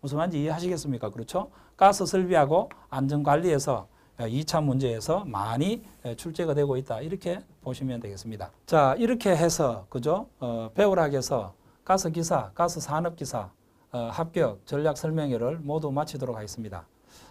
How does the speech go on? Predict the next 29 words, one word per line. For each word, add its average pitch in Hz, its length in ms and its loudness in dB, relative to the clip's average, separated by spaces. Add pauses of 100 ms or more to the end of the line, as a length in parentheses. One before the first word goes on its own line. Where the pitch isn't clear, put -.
(360)
어, 131 540 4
여러분들한테 160 800 2
약속드릴 196 540 0
수 196 120 -4
있는 135 220 0
것은요. 123 520 -4 (480)
어, 127 160 -2
여러분들이 175 640 2 (180)
노력은 185 560 8
최소로 170 420 0
하고, 107 340 -6 (200)
그죠? 151 300 -2 (460)
어, 127 180 2
자격증은 170 760 2 (640)
빠른 196 420 2
시일 254 340 2
내에, 165 340 6 (280)
에, 113 300 -4
자격증을 156 680 0
손에 175 320 0
거머쥘 170 640 0
수 175 220 -4
있도록, 123 480 2 (300)
에, 113 120 -8
강의를 143 500 -4
해놓았다. 127 580 -2
이렇게 180 320 -6
생각하시면 139 600 -6
되겠습니다. 101 520 -12